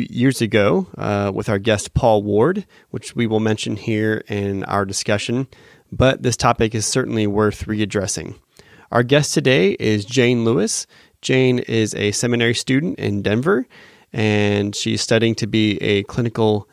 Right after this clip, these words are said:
health counselor. And, uh, her and I have a great discussion about how to see the signs of trauma in students. So let's hop into this conversation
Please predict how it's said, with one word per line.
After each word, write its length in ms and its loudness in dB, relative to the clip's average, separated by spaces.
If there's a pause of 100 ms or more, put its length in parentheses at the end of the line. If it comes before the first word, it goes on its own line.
(120)
health 400 -4
counselor. 600 -2 (440)
And, 600 0
uh, 360 -6
her 180 0
and 80 4
I 140 4
have 160 0
a 60 2
great 200 0
discussion 720 -2 (420)
about 540 2
how 380 0
to 300 -2
see 200 -6
the 140 -4
signs 600 0
of 140 -8
trauma 560 0
in 160 -4
students. 600 -8 (160)
So 320 2
let's 180 -2
hop 200 0
into 300 -2
this 160 0
conversation 840 -2